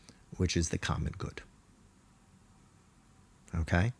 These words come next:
It was well defined when Western civilization was controlled by the biblical religious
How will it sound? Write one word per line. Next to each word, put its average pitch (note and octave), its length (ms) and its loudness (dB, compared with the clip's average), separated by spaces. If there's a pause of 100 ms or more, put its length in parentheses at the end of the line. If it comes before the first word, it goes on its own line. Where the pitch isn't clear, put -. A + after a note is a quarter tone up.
(580)
It F2+ 140 6
was F#2 180 6
well B2+ 360 12
defined C3 600 4 (420)
when F#2+ 200 6
Western G2+ 360 4
civilization F#2 800 4
was F2 140 0
controlled E2+ 640 2
by E2+ 120 4
the D#2 120 2
biblical D#2+ 720 2 (460)
religious D#2 720 2